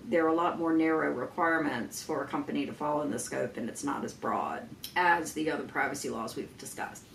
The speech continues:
Also, Utah's definition of a sale is similar to the more restrictive definition set out in Virginia's privacy law,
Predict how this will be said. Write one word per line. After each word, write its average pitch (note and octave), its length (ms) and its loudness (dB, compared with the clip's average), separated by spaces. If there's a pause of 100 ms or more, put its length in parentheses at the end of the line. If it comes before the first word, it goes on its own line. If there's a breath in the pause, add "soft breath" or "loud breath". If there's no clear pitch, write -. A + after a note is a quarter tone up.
Also, D#3 720 2 (280)
Utah's D#3+ 500 4
definition D#3+ 540 0
of D3 80 -2
a - 40 -6
sale F3 600 2
is C#3+ 100 -6
similar D3 420 -2
to - 120 -8
the C#3+ 80 0
more C#3+ 300 2
restrictive D#3+ 680 -4
definition F3 760 -4
set D3 260 0
out D3 180 0
in C3+ 80 -6
Virginia's D#3 480 -2
privacy F#3 520 -2
law, F#3+ 340 0